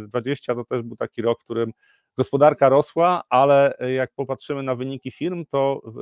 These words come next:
e, polskie firmy aż tak na tym nie korzystały. Znaczy, to, to bardzo dużo było, mm, dzięki rozpędzeniu konsumpcji, bardzo dużo wzrostu w gospodarce było tak,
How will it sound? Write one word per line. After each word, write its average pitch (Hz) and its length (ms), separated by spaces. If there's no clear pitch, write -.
e, 120 40
polskie 143 360
firmy 143 300
aż 131 120
tak - 180
na 131 80
tym 131 120
nie 127 100
korzystały. 107 520
Znaczy, 98 300
to, 113 60
to 104 120
bardzo 123 340
dużo 123 280
było, 117 420
mm, 107 520
dzięki 156 280
rozpędzeniu 135 460
konsumpcji, 131 580
bardzo 131 320
dużo 123 220
wzrostu 120 320
w - 20
gospodarce 117 600
było 113 320
tak, 113 260